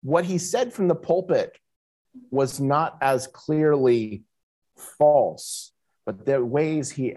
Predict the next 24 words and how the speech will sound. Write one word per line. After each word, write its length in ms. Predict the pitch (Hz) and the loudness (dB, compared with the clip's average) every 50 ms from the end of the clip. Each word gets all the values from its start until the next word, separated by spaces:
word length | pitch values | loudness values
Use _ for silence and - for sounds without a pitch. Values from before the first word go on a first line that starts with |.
| - - | -8 -8
acted 540 | 78 87 117 113 - - - 104 95 78 - | -6 -6 -6 -6 -8 -8 -8 -8 -8 -8 -10
and 240 | 85 - - 104 | -14 -12 -8 -6
the 80 | 107 107 | -4 -4
ways 540 | 104 104 113 120 127 123 127 127 123 120 - | -2 -2 0 0 2 2 0 0 -4 -8 -8
he 380 | - 117 107 104 104 98 95 - _ _ _ _ _ _ _ _ _ | -8 -6 -6 -6 -6 -8 -10 -14 _ _ _ _ _ _ _ _ _
treated 460 | - - - 147 139 131 123 113 101 92 | -10 -6 -4 -2 -2 0 -2 -2 -2 -6
people 680 | - - 110 101 - - 87 80 80 82 85 - _ _ _ _ _ _ _ _ _ _ _ _ _ _ _ _ _ _ _ _ _ _ _ _ _ _ _ _ | -12 -12 -12 -10 -8 -8 -6 -6 -6 -8 -12 -16 _ _ _ _ _ _ _ _ _ _ _ _ _ _ _ _ _ _ _ _ _ _ _ _ _ _ _ _
clearly 720 | - - - 139 135 135 135 135 131 131 127 110 101 95 | -14 -8 -4 0 2 2 2 2 2 2 0 0 -2 -4
sent 380 | 90 - - - 110 104 - - | -6 -6 -4 -4 -2 -4 -4 -6
signals 580 | - - - 110 101 98 95 87 82 82 - - | -6 -6 -4 -4 -4 -4 -4 -6 -6 -8 -10 -10
that 180 | - - - | -10 -10 -8
something 360 | - - 104 90 87 - 90 | -6 -6 -6 -6 -6 -8 -8
was 200 | 87 85 82 78 | -8 -8 -8 -6
off. 360 | 87 80 80 80 - - - _ _ _ _ _ _ _ _ _ _ _ _ _ _ _ _ _ _ | -6 -6 -6 -8 -12 -18 -20 _ _ _ _ _ _ _ _ _ _ _ _ _ _ _ _ _ _
Years 440 | - 135 135 143 151 151 147 131 127 | -2 0 2 2 4 2 0 -2 -2
later, 520 | 127 123 123 120 110 101 98 92 82 - - _ _ _ _ - | 0 0 0 0 0 0 -2 -4 -6 -8 -16 _ _ _ _ -10
this 300 | - 113 117 107 - - | -4 -2 -2 -2 -4 -6
church 420 | - - 120 104 - - - - | -4 -2 -2 -2 -2 -4 -6 -6
was 200 | 107 98 95 104 | -4 -4 -2 -2
revealed 540 | 101 95 87 104 107 113 117 113 110 110 - _ _ _ _ _ _ _ _ _ _ - | -4 -4 -2 -2 -2 0 -2 -2 -6 -8 -14 _ _ _ _ _ _ _ _ _ _ -8
to 140 | - 107 | -6 -4
be 160 | 92 104 107 101 | -2 -2 0 0
a 80 | 92 | -2
cult 560 | 95 - - 127 123 95 - - - - - | -2 -2 0 2 2 2 0 -4 -12 -14 -14